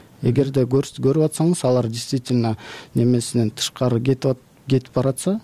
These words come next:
Speaker 2: өзү
Speaker 1: Укугунан тышкары.
Speaker 2: у-, укугунан тышкары чыгып кетип атса, буну деген бир жерге жазып алыш керек. В основном
Speaker 1: Мгм.
Speaker 2: эң проблема бизде, мисалы,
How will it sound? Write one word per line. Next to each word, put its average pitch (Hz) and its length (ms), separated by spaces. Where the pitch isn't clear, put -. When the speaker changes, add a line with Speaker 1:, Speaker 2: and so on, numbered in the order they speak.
Speaker 2:
өзү 131 140
Speaker 1:
Укугунан 117 360
тышкары. - 380
Speaker 2:
у-, 139 80
укугунан 127 460
тышкары 127 380
чыгып 131 260
кетип 143 200
атса, 151 240
буну 135 260
деген 135 260
бир 123 140
жерге 131 300
жазып 135 280
алыш 110 140
керек. 113 260
В - 60
основном 151 440
Speaker 1:
Мгм. 117 100
Speaker 2:
эң 151 380
проблема 156 600
бизде, 123 340
мисалы, 117 480